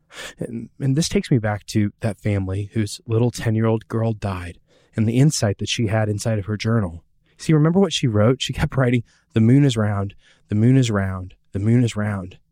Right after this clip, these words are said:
Finally, her parents put together what it meant. You see, if you look up in the sky and you see the moon,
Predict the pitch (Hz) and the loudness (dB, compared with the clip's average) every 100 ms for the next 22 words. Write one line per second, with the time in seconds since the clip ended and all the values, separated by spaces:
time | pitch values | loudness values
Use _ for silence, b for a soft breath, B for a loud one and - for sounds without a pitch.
0 | _ _ _ B B - 147 180 202 147 | _ _ _ B B -4 0 2 4 2
1 | - 147 143 120 - 139 - 117 120 104 | 0 0 2 0 0 -2 -2 0 0 0
2 | 104 92 117 113 95 - _ _ B B | -4 -4 -2 0 -2 -12 _ _ B B
3 | - 165 143 165 - 147 190 202 180 _ | -8 -4 0 2 2 4 2 2 -4 _
4 | 120 117 - 135 107 95 101 - 120 113 | 0 0 0 0 0 -2 -8 -4 0 0
5 | 175 143 113 131 110 95 | 0 2 4 4 4 -2